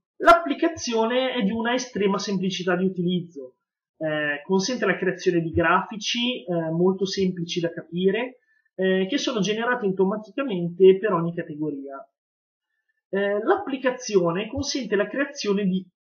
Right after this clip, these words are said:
eh, di widget, eh, sulle home page del nostro dispositivo, eh, in modo tale da poter accedere velocemente alla creazione di nuovi elementi,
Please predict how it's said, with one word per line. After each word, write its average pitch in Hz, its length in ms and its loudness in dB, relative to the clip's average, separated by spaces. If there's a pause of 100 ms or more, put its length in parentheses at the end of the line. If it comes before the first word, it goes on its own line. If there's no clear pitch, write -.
(100)
eh, 175 240 -2
di 175 140 0
widget, 180 760 2
eh, 185 460 2
sulle 180 600 2
home 165 440 -4
page 185 400 6
del 190 100 4
nostro 175 320 -2
dispositivo, 165 800 -6 (460)
eh, 175 260 0
in 202 100 -4
modo 233 200 0
tale 226 240 2
da 202 120 -2
poter 220 240 -2
accedere 196 480 4
velocemente 196 880 0
alla 220 300 2
creazione 220 480 -2
di 175 100 0
nuovi 180 280 2
elementi, 190 680 -4